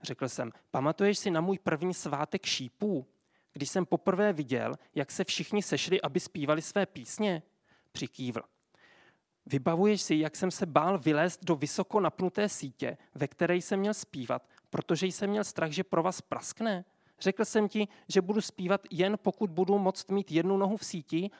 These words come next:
a druhou na zemi." "Ano, Bručko. A co jsi mi na to řekl?" Zasmál se. "Hm, řekl jsem ti,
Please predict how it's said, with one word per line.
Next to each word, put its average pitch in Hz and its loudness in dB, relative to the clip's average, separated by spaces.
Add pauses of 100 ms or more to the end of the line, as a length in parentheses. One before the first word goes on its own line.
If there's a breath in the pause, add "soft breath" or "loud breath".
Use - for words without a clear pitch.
a 175 -2
druhou 185 2
na 185 2
zemi." 170 0 (1500 soft breath)
"Ano, 131 0
Bručko. 120 -8 (420)
A 151 -6
co 202 -8
jsi 254 0
mi 208 4
na 147 4
to 160 -2
řekl?" 143 -6 (560)
Zasmál 127 0
se. - -8 (420)
"Hm, 131 0
řekl 147 2
jsem 175 4
ti, 185 0